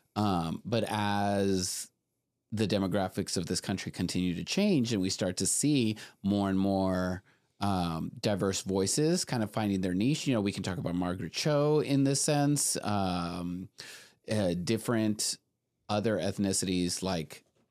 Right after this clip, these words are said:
telling their stories and their ideas of what it is. But at the end of the day, like we started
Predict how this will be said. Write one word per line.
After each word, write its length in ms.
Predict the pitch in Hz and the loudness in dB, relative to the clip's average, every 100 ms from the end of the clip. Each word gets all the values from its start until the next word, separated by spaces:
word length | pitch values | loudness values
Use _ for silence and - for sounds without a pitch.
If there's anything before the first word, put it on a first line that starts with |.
| _ | _
telling 380 | - 117 104 95 | -4 0 2 2
their 180 | 98 98 | 0 -2
stories 460 | - 101 98 101 | 0 0 2 0
and 160 | 104 95 | 0 0
their 220 | 98 92 | 0 0
ideas 500 | 82 90 101 107 92 | -2 -2 0 0 -2
of 120 | 92 | -4
what 120 | 92 90 | -4 -2
it 80 | |
is. 200 | 135 131 | 0 0
But 140 | - 123 - 127 - _ | -2 -4 -6 -20 -20 _
at 180 | - 127 | -6 -2
the 120 | 135 139 | 0 0
end 120 | 151 | 0
of 80 | 123 | 0
the 100 | 98 | 0
day, 480 | 160 180 139 123 - _ _ _ - | 2 2 2 0 -6 _ _ _ -2
like 260 | 120 127 | 0 2
we 80 | 127 | 2
started 680 | 117 - 139 135 123 117 | 2 2 4 4 4 2